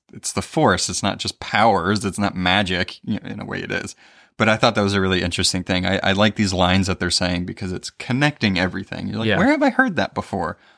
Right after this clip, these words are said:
Speaker 1: Oh, from this character. So it's interesting because she has had a history with Obi-Wan, especially Anakin. Obi-Wan trained Anakin. Anakin trained Ahsoka. So
Speaker 2: Mm-hmm.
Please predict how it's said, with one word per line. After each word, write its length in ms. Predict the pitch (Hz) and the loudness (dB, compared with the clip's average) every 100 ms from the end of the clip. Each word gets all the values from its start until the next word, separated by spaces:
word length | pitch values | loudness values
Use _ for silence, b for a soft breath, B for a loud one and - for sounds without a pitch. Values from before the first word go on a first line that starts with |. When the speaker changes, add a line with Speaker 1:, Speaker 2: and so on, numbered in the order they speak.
| b - | b 2
Speaker 1:
Oh, 240 | 139 123 | 4 4
from 200 | 113 101 | 4 4
this 160 | 101 - | 4 2
character. 480 | 95 85 - 95 | 0 0 -2 -2
So 160 | - 107 | 0 2
it's 180 | 104 - | 0 0
interesting 460 | 143 131 123 113 101 | 0 0 0 0 0
because 260 | 98 95 | -2 -2
she 160 | - 101 | -4 -6
has 300 | - 120 117 | 0 0 0
had 120 | 110 | 0
a 60 | 95 | 0
history 380 | 120 - - 95 | 0 0 0 -4
with 160 | - - | -6 -6
Obi-Wan, 440 | 98 90 92 98 b b b b _ | -4 -4 -4 -6 b b b b _
especially 440 | - - 110 104 | -4 0 2 4
Anakin. 520 | 92 123 98 92 98 - | 4 4 2 2 2 2
Obi-Wan 440 | 98 98 95 95 | 2 2 2 0
trained 320 | - 101 104 | 0 2 4
Anakin. 580 | 85 98 95 95 95 98 | 4 4 4 2 -2 -2
Anakin 380 | 92 92 98 98 | -2 -2 0 0
trained 320 | - 92 95 | 0 0 2
Ahsoka. 520 | 92 - 104 - 90 101 | 2 2 2 2 0 0
So 260 | - 95 | 2 0
Speaker 2:
Mm-hmm. 300 | 95 98 95 | 0 -2 -2